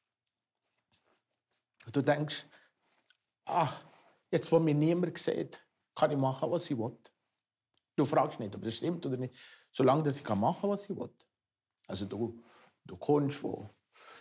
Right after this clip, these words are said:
von einer unbrauchbaren Erziehung,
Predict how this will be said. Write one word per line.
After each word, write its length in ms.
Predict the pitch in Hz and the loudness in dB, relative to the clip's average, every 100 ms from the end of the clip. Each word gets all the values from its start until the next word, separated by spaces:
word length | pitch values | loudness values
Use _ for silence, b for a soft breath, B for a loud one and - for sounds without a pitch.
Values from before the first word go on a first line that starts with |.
| B B B - - - - - | B B B -20 -20 -20 -20 -16
von 260 | - - 113 | -4 2 6
einer 300 | 117 110 - - - - - - - - - - - - - - - - - - - - - _ - _ _ _ | 8 6 4 -4 -20 -20 -18 -16 -14 -14 -16 -20 -20 -20 -20 -20 -20 -20 -20 -20 -16 -14 -14 _ -20 _ _ _
unbrauchbaren 800 | - 156 165 165 160 - 135 139 | 2 4 6 4 4 4 4 4
Erziehung, 560 | 165 156 - 151 170 | 2 2 2 4 4